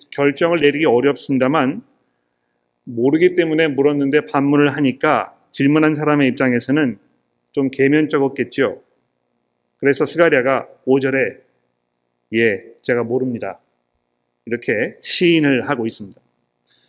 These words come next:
아, 근데 중요한 것은요. 이 똑같은 대화의 내용이 십일 절에서 십삼 절에 반복이 되고 있다는 것입니다. 예, 한 번도 아니고 두 번이나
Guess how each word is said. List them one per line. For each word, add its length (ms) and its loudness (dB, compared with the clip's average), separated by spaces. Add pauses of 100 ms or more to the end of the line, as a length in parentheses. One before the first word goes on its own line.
(840)
아, 140 0
근데 400 4 (420)
중요한 480 4
것은요. 560 2 (560)
이 200 -2
똑같은 680 4
대화의 480 4
내용이 580 2 (400)
십일 540 0
절에서 600 4
십삼 420 -2
절에 300 4 (220)
반복이 580 0
되고 200 0
있다는 280 -4
것입니다. 380 -14 (880)
예, 100 -10
한 240 -2
번도 240 2
아니고 280 0
두 260 0
번이나 500 2